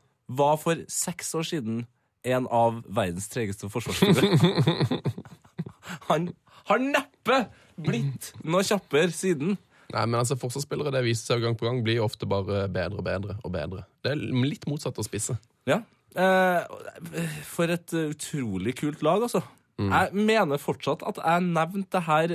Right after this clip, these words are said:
Speaker 1: før V M begynte, at, eh, Colombia kom til å bli, eh, en av de store overraskelsene. Har,
Speaker 2: Mm.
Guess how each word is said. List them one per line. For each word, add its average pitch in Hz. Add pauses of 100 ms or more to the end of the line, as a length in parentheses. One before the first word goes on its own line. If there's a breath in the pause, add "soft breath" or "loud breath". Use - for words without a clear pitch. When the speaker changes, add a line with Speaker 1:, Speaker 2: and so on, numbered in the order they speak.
(120)
Speaker 1:
før 151
V 156
M 113
begynte, 175
at, -
eh, 143
Colombia 110
kom 135
til 117
å 110
bli, 117 (100)
eh, 117
en 117
av 117
de 117
store 117
overraskelsene. 104
Har, 135
Speaker 2:
Mm. -